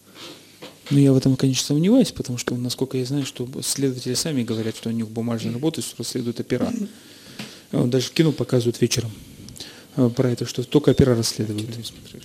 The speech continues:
Speaker 1: Э, я тоже не смотрю. Пятьдесят шесть сто пять и два, телефон нашей студии, программа «Большой жюри». Мы вот здесь с помощью студентов правовой академии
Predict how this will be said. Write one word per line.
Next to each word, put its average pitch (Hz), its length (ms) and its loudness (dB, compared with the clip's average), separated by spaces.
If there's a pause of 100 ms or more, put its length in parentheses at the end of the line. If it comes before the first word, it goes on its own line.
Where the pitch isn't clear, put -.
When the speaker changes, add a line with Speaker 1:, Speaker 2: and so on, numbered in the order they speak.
(640)
Speaker 1:
Э, 143 260 6
я 151 120 8
тоже 135 180 4
не 120 80 -6
смотрю. 117 400 2 (420)
Пятьдесят 247 360 10
шесть 254 220 10
сто 226 140 6
пять 214 260 8
и 214 40 4
два, 185 220 10
телефон 170 400 6
нашей 160 240 6
студии, 285 260 8
программа 160 540 8
«Большой 156 380 10
жюри». 262 340 12
Мы 240 240 10
вот 208 160 6
здесь 175 160 6
с - 60 2
помощью 143 500 4
студентов 147 380 2
правовой 135 400 8
академии 123 640 4